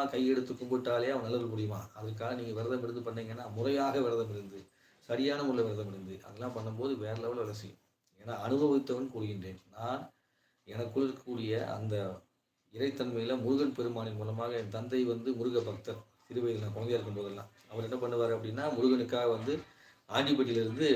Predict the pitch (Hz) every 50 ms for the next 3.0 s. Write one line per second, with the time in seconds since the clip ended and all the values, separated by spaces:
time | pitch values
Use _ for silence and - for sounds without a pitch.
0 | 107 101 104 110 107 117 113 120 117 117 127 127 113 117 123 131 127 123 113 104
1 | 107 113 131 156 143 117 113 120 131 127 123 120 123 120 110 107 107 110 117 120
2 | 113 107 110 104 98 95 92 - - _ _ _ _ - - 110 110 107 110